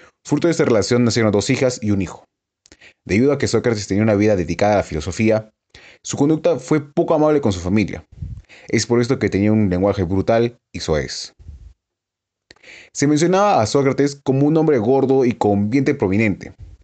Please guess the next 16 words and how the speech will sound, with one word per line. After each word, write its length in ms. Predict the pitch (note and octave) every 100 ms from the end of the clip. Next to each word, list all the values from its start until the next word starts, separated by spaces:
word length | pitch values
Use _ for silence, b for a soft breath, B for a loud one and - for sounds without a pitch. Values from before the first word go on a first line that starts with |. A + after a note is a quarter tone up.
| -
ojos 280 | F2 F2 D#2
grandes 480 | A#2 A2 G2+ G#2+ - B B B
y 60 | D#3+
un 60 |
aspecto 400 | E3 - C#3 D#3
desaliñado. 680 | C3+ - D#2+ F2+ F2 C#2+ D#2+ - - - - - _ _ _ _ _ _ _ _ _ _
En 100 | A#2+
cuanto 200 | A2+ A#2
a 40 | B2
su 160 | D3
época, 380 | D3 D#3+ E3+ F3 - - -
compartía 360 | A#2 A2+ D#3
relación 300 | D#3+ C3+ C3
con 60 | B2+
los 100 | F#2
sofistas, 540 | E2+ A#2+ - - -